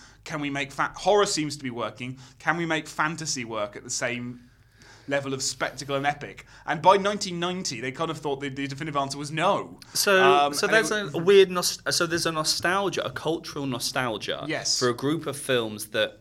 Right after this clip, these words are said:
Speaker 2: industrially, economically, commercially, critically, perhaps didn't do that well.
Speaker 1: Mm-hmm. Hook, Hook's another one. Hook's an, another good example.
Speaker 2: Yeah, so that's ninety-one.
Speaker 1: Mm-hmm.
Speaker 2: So we're around the similar sort of period to this, yeah, eighty-eight, um, ninety-one. Um,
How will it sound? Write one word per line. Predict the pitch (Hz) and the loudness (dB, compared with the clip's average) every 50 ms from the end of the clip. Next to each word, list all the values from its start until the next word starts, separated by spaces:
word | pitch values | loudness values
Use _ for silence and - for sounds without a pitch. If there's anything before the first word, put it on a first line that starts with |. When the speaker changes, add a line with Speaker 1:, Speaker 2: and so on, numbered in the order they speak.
| - - | -12 -8
Speaker 2:
industrially, | 123 120 113 117 131 131 131 - - - 120 110 110 110 | -6 -2 2 4 4 4 2 0 -4 -2 -2 0 2 2
economically, | 107 104 - - 110 104 104 104 - - - 104 101 98 95 95 101 - - - - - - _ - - _ _ - | 2 0 -2 -4 -6 -4 -4 -6 -8 -8 -6 -2 -2 0 0 -2 -4 -10 -14 -20 -20 -20 -20 _ -20 -20 _ _ -6
commercially, | 139 131 123 120 120 117 - - 120 110 107 104 104 | -2 2 4 4 4 2 0 -2 -2 -2 -2 -2 -4
critically, | 107 - - 180 180 - 156 - - - 98 95 98 | -2 0 2 2 4 2 0 -2 -4 -4 -4 -4 -4
perhaps | - - 113 - - - | -4 -4 -6 -6 -6 -6
didn't | - 123 113 113 113 98 | -8 -8 -8 -8 -8 -10
do | - 117 107 104 101 101 98 98 - - - - _ _ _ _ _ _ _ _ - | -8 -8 -8 -6 -8 -10 -12 -14 -18 -20 -20 -20 _ _ _ _ _ _ _ _ -2
that | 117 135 120 - - | 2 2 2 2 0
well. | 120 117 120 110 87 - - - 110 139 | -2 0 0 0 0 -2 -4 -6 -6 -4
Speaker 1:
Mm-hmm. | 190 226 269 - - - | -4 -6 -8 -8 -2 2
Hook, | 208 226 220 - - | 2 2 2 2 0
Hook's | 202 202 196 - - | 0 0 2 0 -2
another | 175 170 160 151 156 | 0 0 0 2 2
one. | 151 156 156 165 | 2 2 2 0
Hook's | 160 170 - - - | -2 -8 -8 -8 -6
an, | 160 143 143 139 135 | -6 -6 -8 -8 -8
another | 147 147 151 151 147 151 | -6 -4 -4 -4 -4 -4
good | 135 - 131 131 151 143 | -6 -8 -10 -10 -8 -8
example. | 135 139 - 120 - 135 | -8 -8 -6 -2 2 4
Speaker 2:
Yeah, | 131 139 143 139 | 4 4 2 0
so | - 147 139 | 0 0 0
that's | 131 127 - | 0 0 0
ninety-one. | 135 127 127 123 120 - - 131 117 117 120 127 127 131 135 139 139 | -2 0 0 0 -2 -4 -6 -6 -6 -4 0 2 4 4 4 2 2
Speaker 1:
Mm-hmm. | 151 160 156 143 | -2 -4 -4 -2
Speaker 2:
So | - 135 127 | 0 2 2
we're | 127 131 135 | 2 2 2
around | 147 143 139 | 2 2 2
the | 135 | 2
similar | 131 139 139 131 123 | 0 0 0 -2 -2
sort | - 127 117 120 | -4 -6 -8 -10
of | 107 | -8
period | - 120 113 107 104 104 | -4 -2 -2 0 -2 -2
to | - - | -6 -8
this, | - 107 - - | -10 -10 -8 -4
yeah, | 117 104 73 - - | -4 -2 -2 -2 -2
eighty-eight, | - 113 107 - - 107 101 101 101 - - - - | -4 -4 -4 -4 -4 -4 -2 -4 -4 -6 -12 -10 -8
um, | 98 98 95 92 92 92 92 92 - - | -6 -6 -6 -6 -8 -10 -10 -12 -14 -12
ninety-one. | 98 98 95 - - 101 85 | -10 -10 -8 -8 -8 -6 -4
Um, | 113 123 123 127 | -2 -2 -2 -2